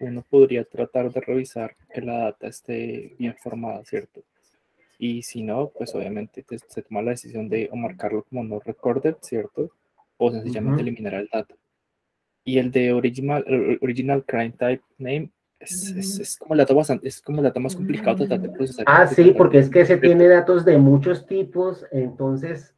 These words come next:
Speaker 2: en ese, pues, decidí dejarlo así, no hacer nada, porque es que es muy variado.
Speaker 1: Lo que podría hacerse es como una especie de clusterización, digamos que la, la herramienta más fácil para hacer eso es Open Refine.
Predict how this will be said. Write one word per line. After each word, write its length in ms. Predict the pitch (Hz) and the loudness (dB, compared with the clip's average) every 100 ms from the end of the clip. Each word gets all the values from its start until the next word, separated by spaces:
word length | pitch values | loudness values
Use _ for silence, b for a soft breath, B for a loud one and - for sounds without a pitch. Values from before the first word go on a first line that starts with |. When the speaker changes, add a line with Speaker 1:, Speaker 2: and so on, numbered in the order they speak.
| - | -4
Speaker 2:
en 180 | 135 | -2
ese, 580 | 151 175 185 196 196 143 | 0 -2 2 2 2 -2
pues, 340 | 135 131 135 _ - _ | -4 -4 -4 _ -20 _
decidí 420 | 139 143 135 139 | -4 -4 -4 -4
dejarlo 300 | 151 160 160 | -4 -4 -4
así, 240 | 156 180 | -4 -4
no 100 | 170 | -2
hacer 260 | 143 151 156 | -2 -4 -4
nada, 460 | 175 175 170 180 180 _ _ _ _ _ _ _ | -4 -2 -4 -6 -10 _ _ _ _ _ _ _
porque 340 | 139 143 139 131 | -2 -2 0 -6
es 100 | 131 | -4
que 160 | 160 | -6
es 140 | 151 151 | -6 0
muy 200 | 175 175 | 2 2
variado. 600 | 165 175 170 117 98 - _ _ _ _ _ _ _ _ _ _ _ _ _ _ _ _ _ _ | 2 2 2 0 -4 -14 _ _ _ _ _ _ _ _ _ _ _ _ _ _ _ _ _ _
Speaker 1:
Lo 260 | 143 147 147 | 0 2 2
que 100 | 151 | -2
podría 400 | - 139 139 143 | 6 6 8 4
hacerse 300 | 143 165 185 | 2 -2 -4
es 80 | - | -14
como 180 | 165 | -10
una 120 | 160 165 | -8 -8
especie 420 | - - 165 165 | -6 -4 -4 -6
de 60 | |
clusterización, 840 | - 170 156 151 139 127 - 139 185 | -4 -6 -6 -8 -8 -10 -10 -12 -10
digamos 260 | 127 117 - | -12 -12 -12
que 140 | - | -12
la, 140 | - - | -12 -10
la 140 | 127 | -6
herramienta 400 | 123 139 135 - | -6 -8 -10 -12
más 180 | 123 127 | -14 -14
fácil 220 | 139 135 - | -14 -14 -10
para 140 | 135 | -8
hacer 180 | 139 117 | -8 -10
eso 140 | 123 | -12
es 120 | 135 131 | -14 -14
Open 260 | - 139 | -12 -12
Refine. 500 | 135 139 - 127 190 | -10 -10 -8 -10 -10